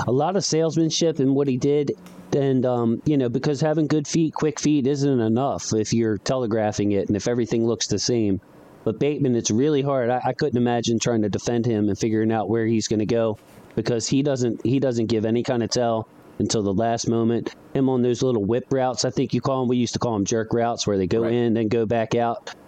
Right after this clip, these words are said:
Speaker 1: to the sideline. You, you can't tell where he's doing that. We mentioned the sluggos. You, you can't tell if it's a slant or if it is a slant and go. Um, so I think that Bateman's really gonna,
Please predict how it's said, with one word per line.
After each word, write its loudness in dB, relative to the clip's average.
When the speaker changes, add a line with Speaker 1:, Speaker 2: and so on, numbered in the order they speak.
Speaker 1:
to -2
the -4
sideline. 0
You, 0
you 0
can't 0
tell 0
where 2
he's -2
doing 2
that. 2
We 2
mentioned 0
the 0
sluggos. 0
You, 2
you 0
can't 0
tell 0
if -2
it's -2
a 0
slant 0
or 2
if -2
it 0
is -2
a 0
slant -2
and 0
go. 0
Um, 0
so 0
I 0
think 0
that -4
Bateman's 0
really 2
gonna, 0